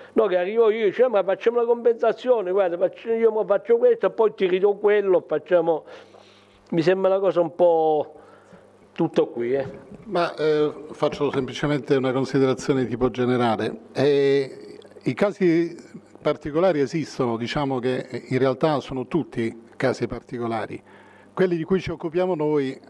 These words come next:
Speaker 2: per definizione, sono casi particolari. Il problema è che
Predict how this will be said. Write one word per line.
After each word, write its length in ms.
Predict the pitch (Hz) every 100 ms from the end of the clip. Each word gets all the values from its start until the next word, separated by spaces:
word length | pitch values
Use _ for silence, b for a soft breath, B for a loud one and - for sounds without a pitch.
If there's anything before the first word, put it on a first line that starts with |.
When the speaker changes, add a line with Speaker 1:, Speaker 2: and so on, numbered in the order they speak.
| -
Speaker 2:
per 440 | 160 143 147 143
definizione, 680 | 135 135 147 143 - 180 139
sono 260 | 120 156 131
casi 340 | - 135 -
particolari. 760 | 117 123 - 117 113 113 110 113 - B B
Il 100 | 170
problema 400 | 233 175 170 139
è 40 |
che 260 | 123 151